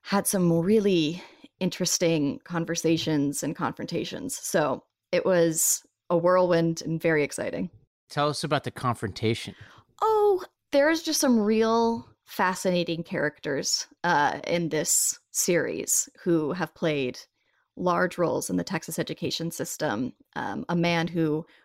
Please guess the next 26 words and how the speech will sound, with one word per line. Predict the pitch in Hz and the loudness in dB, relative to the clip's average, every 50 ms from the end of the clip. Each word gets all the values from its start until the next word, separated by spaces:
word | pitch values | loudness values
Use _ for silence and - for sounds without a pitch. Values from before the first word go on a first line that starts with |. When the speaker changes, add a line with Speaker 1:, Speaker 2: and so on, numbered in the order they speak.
| _ _ _ | _ _ _
Speaker 1:
works | 156 165 175 165 170 - - | 0 2 2 2 2 0 0
in | 175 180 | 0 2
an | 170 156 | 2 2
office | 156 160 - - 165 170 - - | 2 0 0 0 -2 -2 0 0
with | 165 165 151 151 - - - | 2 0 0 0 -2 -4 -2
no | - 165 160 | 0 2 4
A | 160 156 165 | 4 2 2
C | - - - 160 156 156 156 156 170 - _ | 0 0 0 0 2 2 0 0 -2 -4 _
and | 165 170 170 165 160 156 - | 0 0 2 2 0 0 0
no | 165 160 151 | 2 2 2
windows | 156 165 160 170 165 175 170 170 175 175 170 175 - - - - - - - - | 4 2 2 4 4 4 4 4 4 4 2 2 2 0 0 -2 -4 -10 -8 -4
in | - 160 160 160 151 | 0 0 2 2 0
the | 160 170 170 - _ _ - _ - | 0 -2 -4 -4 _ _ -20 _ 0
burning | 170 165 156 147 170 | 0 2 2 0 0
hot | 170 160 156 - | 0 -2 -2 -2
heat. | - - 190 180 175 - | -2 0 0 0 0 -2
He | - - | -4 -4
also | 147 160 - 165 147 | -4 -2 -2 -2 -2
doesn't | 151 165 156 - - | -2 -4 -4 -6 -4
eat | - 185 - | -4 -4 -4
five | - - 175 165 175 165 | -2 -2 0 0 0 0
days | 165 170 160 175 | 0 -2 0 -2
out | 160 156 | -2 -4
of | 160 | -4
the | - 156 | -4 -4
week. | - 190 202 180 - - - - | -2 0 -2 -2 -4 -10 -20 -20